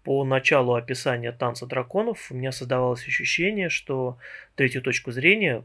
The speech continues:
придворного шута Грибка автор хроники архимейстер Гильдейн вставляет исключительно для того, чтобы скомпрометировать точку зрения Септона Юстаса.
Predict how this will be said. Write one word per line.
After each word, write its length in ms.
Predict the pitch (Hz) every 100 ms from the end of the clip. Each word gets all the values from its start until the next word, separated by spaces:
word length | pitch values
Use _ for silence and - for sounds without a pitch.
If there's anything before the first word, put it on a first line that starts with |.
| -
придворного 480 | 120 120 117 113 110
шута 260 | 135 123
Грибка 500 | 117 123 123 117 127 _ _ _ - - _
автор 360 | - - - 127
хроники 440 | - 147 127 120
архимейстер 520 | 127 120 139 127 123 123
Гильдейн 460 | 135 135 190 233
вставляет 460 | - - 123 151 151
исключительно 540 | - 143 - 139 127
для 140 | 123 123
того, 320 | 135 139 190
чтобы 400 | 196 - 127 147
скомпрометировать 760 | - 139 127 127 120 139 139 131
точку 260 | 120 -
зрения 280 | 120 117 123
Септона 420 | 123 123 123 127
Юстаса. 540 | 123 117 - - -